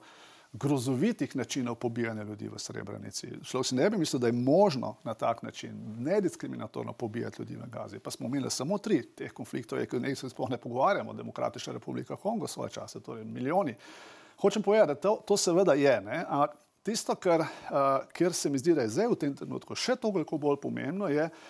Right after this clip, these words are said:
sklicevanje, zagovorništvo na mednarodno pravo, na norme, vztrajanje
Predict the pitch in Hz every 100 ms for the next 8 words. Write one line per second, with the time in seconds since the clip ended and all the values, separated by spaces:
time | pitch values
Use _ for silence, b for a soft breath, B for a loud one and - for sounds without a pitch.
0 | B B - 139 123 135 123 147 214 208
1 | 127 131 123 127 180 190 170 - 156 143
2 | - 127 135 147 151 B B 127 160 175
3 | 147 151 143 135 - 135 135 131 - 135
4 | 170 165 147 143 143 127 - 123 - 135
5 | 143 185 180